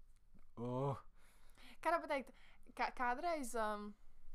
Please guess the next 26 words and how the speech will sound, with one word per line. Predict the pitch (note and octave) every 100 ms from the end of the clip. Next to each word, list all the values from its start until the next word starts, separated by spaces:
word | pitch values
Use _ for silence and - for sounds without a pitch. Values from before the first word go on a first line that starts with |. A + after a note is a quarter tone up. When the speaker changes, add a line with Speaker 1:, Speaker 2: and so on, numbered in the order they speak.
| -
Speaker 2:
man | A#3
ar | A3
to | G#3
bija | G3 G3
milzīgāka | G#3 G#3 G#3 G3+ G3 G3+
problēma. | G#3 A#3+ G#3+
Tagad | A3 G#3+
man | F#3+ F#3
ir | G3+
tā, | G3+
ka | G3
es, | F#3+ - -
es | - G3+
sevi | G#3+ G3
vai | G3 F#3+
nu |
piespiežu | - F#3 F#3+ C4 C4+ A#3
un | F3+
apēdu, | - C4+ D4 D4+ - - - - -
Speaker 1:
Mhm. | F2 G2 - - - - - - - B3
Speaker 2:
kas | B3+ A#3+
man | A3
īsti | A3 -
nerada | G#3+ F#3 F3+
baigo | F#3 F3+ E3+
problēmu, | F#3 G3+ C4 B3+ G#3